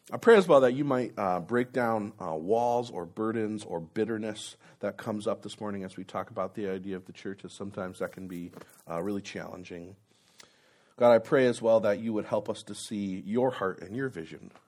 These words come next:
for the church and what you long for it to be. And so we just submit ourselves to you this morning, put ourselves under the authority of your word and under the authority of, uh, your Spirit's leading. And so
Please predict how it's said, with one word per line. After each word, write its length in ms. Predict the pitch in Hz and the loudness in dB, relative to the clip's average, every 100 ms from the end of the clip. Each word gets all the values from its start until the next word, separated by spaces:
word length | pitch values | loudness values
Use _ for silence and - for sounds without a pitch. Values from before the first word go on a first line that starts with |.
| _ | _
for 120 | 87 | -14
the 100 | 80 | -14
church 280 | - 82 78 | -14 -16 -14
and 100 | 87 | -14
what 100 | 82 | -12
you 100 | 87 | -10
long 260 | 92 87 | -8 -8
for 160 | 87 - | -10 -16
it 140 | 82 | -18
to 80 | - | -20
be. 240 | 82 82 82 | -20 -18 -18
And 160 | 82 | -20
so 220 | - 80 95 _ _ _ _ _ _ - - - _ | -16 -18 -18 _ _ _ _ _ _ -20 -20 -20 _
we 80 | 113 | -8
just 200 | 113 - | -8 -6
submit 220 | 117 123 | -2 0
ourselves 360 | 120 120 135 135 | 0 0 -2 -2
to 100 | 151 | -6
you 220 | 175 113 - | -6 -8 -12
this 160 | 90 | -14
morning, 340 | 90 82 82 80 | -12 -12 -12 -16
put 140 | - 104 | -6 -4
ourselves 420 | 101 117 107 - - - - | -2 -4 -6 -8 -20 -20 -6
under 180 | 120 127 | -2 -2
the 200 | 117 117 | 0 -2
authority 380 | 113 127 127 117 | 0 0 0 -2
of 80 | |
your 120 | 104 104 | -4 -6
word 340 | 113 127 117 | -4 -2 -4
and 140 | 87 | -6
under 220 | 95 104 104 | -6 -8 -8
the 120 | 104 | -10
authority 360 | 101 110 107 | -6 -6 -4
of, 160 | 98 90 - - _ | -6 -6 -14 -20 _
uh, 80 | 90 | -10
your 140 | 92 90 | -10 -10
Spirit's 400 | - 107 107 107 | -10 -8 -8 -6
leading. 340 | 110 107 98 | -6 -4 -6
And 160 | 87 82 | -8 -10
so 340 | 87 87 87 | -10 -10 -12